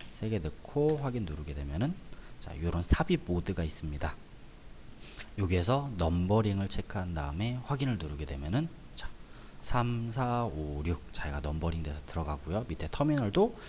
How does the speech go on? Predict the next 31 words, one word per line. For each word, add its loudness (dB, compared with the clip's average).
연번으로 0
해서 -6
이렇게 -8
들어간 -2
걸 -4
확인을 0
하실 0
수가 -4
있어요. -10
우리가 2
컨트롤 4
C, 2
컨트롤 2
V 2
하게 2
되면 0
이걸 -2
하나하나씩 2
바꿔야 -4
되잖아요. -2
근데 -4
여기에서는 -2
넘버링이라는 4
기능을 0
쓰게 2
되면 0
얘가 -4
알아서 -2
번호가 -4
넘어간다는 -2
거 -4